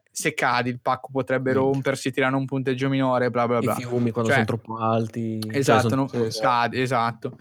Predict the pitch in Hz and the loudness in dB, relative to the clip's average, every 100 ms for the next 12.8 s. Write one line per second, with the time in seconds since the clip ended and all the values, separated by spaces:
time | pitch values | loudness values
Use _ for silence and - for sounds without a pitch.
0 | - _ - 147 117 113 127 123 190 196 | -20 _ -4 -2 -2 -4 -6 -2 -2 0
1 | 147 135 120 117 110 110 131 123 - 127 | 0 0 0 0 0 -2 -4 -4 -2 -2
2 | 123 127 120 113 123 123 131 135 - 131 | -2 -2 -2 -2 -2 0 0 0 0 -2
3 | 123 139 131 127 127 127 - 131 123 123 | 0 -2 0 0 0 -2 0 0 2 2
4 | 127 127 127 127 139 143 131 135 143 139 | 2 0 2 2 2 0 -4 -4 -2 0
5 | 135 135 127 139 135 131 - 117 120 - | 0 -2 -2 -2 0 -2 -4 -2 -2 0
6 | 139 131 131 127 120 127 123 127 127 - | 0 0 0 -2 -2 -2 0 0 -2 -4
7 | - _ 127 127 123 123 127 123 - 123 | -20 _ -2 0 2 0 0 -2 0 2
8 | 120 120 120 120 120 120 120 120 120 110 | 2 2 2 0 0 0 0 0 -2 -2
9 | 120 120 113 123 - 117 110 123 110 - | -4 -2 -2 -4 -2 -2 -2 -6 -8 -4
10 | 117 _ - _ _ 131 151 147 147 180 | -4 _ -20 _ _ -2 0 0 2 2
11 | 170 135 131 143 139 139 123 139 135 151 | 2 2 0 0 0 2 4 4 2 2
12 | 160 147 123 113 120 120 120 120 | 0 -2 0 0 2 2 2 0